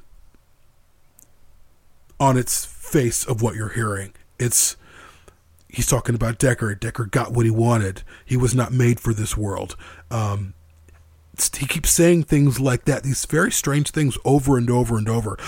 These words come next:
So you really have to break down what he's saying. I mean, I don't really think Kay even knows what Gaff is really saying to him at the,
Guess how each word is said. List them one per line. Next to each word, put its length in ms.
So 160
you 160
really 300
have 160
to 80
break 340
down 500
what 260
he's 180
saying. 340
I 180
mean, 100
I 120
don't 160
really 180
think 240
Kay 300
even 320
knows 500
what 340
Gaff 300
is 120
really 540
saying 420
to 80
him 240
at 220
the, 60